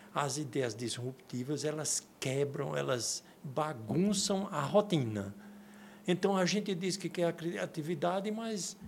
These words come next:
quando a, alguém faz alguma sugestão, ah, sugestão que modifica a rotina, aí a,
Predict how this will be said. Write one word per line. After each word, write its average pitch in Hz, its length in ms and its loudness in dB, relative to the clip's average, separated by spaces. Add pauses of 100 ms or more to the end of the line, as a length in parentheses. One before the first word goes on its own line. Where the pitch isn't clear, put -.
(100)
quando 202 400 4
a, 165 180 2
alguém 165 300 4
faz 156 260 2
alguma 147 260 2
sugestão, 139 760 -2
ah, 127 180 0
sugestão 135 600 -4
que 151 200 -2
modifica 165 680 0
a 123 140 4
rotina, 156 640 -2 (380)
aí 196 180 6
a, 208 80 8